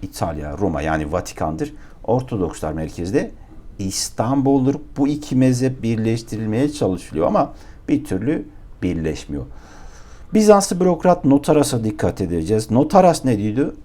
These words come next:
"İstanbul'da Latin külahı görmektense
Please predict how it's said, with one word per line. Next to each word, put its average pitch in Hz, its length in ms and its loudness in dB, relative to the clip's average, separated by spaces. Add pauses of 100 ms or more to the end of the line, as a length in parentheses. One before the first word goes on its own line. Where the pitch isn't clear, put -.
"İstanbul'da 120 1400 2 (540)
Latin 110 340 2
külahı 87 320 -2
görmektense 80 800 -2